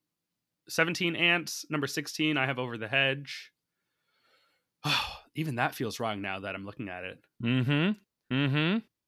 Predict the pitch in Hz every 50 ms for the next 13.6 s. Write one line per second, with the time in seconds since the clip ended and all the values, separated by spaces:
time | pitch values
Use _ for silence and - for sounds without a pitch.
0 | _ - 123 135 127 120 113 - 151 131 131 135 131 - 139 117 127 120 117 123
1 | 139 147 135 107 104 98 98 95 95 95 98 101 - - - _ _ _ _ _
2 | _ - 107 95 98 110 135 160 196 226 240 - - - - 113 104 101 95 87
3 | 104 123 156 170 - - - - - 135 139 143 139 120 110 104 - - - -
4 | _ _ _ _ - - 202 214 220 190 185 190 190 190 208 214 - - - -
5 | - - - - - - - 170 - - 190 - - - 208 - - 170 185 -
6 | - - 196 185 185 185 185 180 180 180 - - - - - - - - 370 -
7 | - - - - - - 392 - - - - - - - _ _ _ _ - _
8 | _ _ _ _ _ _ - - - - 147 - - - _ _ _ - 135 156
9 | 165 135 156 - - 170 170 175 165 165 160 156 147 143 160 156 - 147 147 151
10 | 151 139 147 151 143 135 139 147 - - - 151 143 147 143 - 160 143 127 -
11 | _ _ - 143 143 147 147 147 135 131 127 127 - - - 135 - 156 139 131
12 | 135 139 135 127 131 139 147 143 139 139 131 - - - 139 135 135 123 - 131
13 | 127 123 - - 131 127 127 127 123 131 127